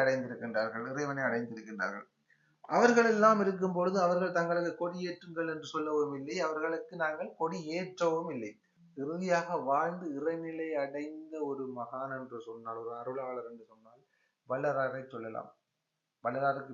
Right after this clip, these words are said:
பின்னும் இருந்திருக்கின்றார்கள். ஒரு புகழ்பெற்ற பல, பல பேருக்கு வழிகாட்டியாக இருந்த ஒருவர் என்று சொன்னால் வள்ளலாரை சொல்லலாம். வள்ளலாருக்கு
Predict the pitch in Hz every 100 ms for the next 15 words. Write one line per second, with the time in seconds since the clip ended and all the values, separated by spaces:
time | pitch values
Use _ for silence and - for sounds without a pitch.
0 | - 156 185 175 151 139 135 123 123 127
1 | 165 156 156 - _ _ _ _ _ 160
2 | 151 143 - - 165 165 151 143 139 139
3 | 139 - 147 170 160 151 151 160 147 135
4 | 156 151 135 123 123 120 120 120 120 120
5 | 117 113 113 117 110 113 147 - _ _
6 | _ _ - 143 156 139 120 120 120 113
7 | - - _ _ _ _ _ - 160 208
8 | 208 180 165 156 -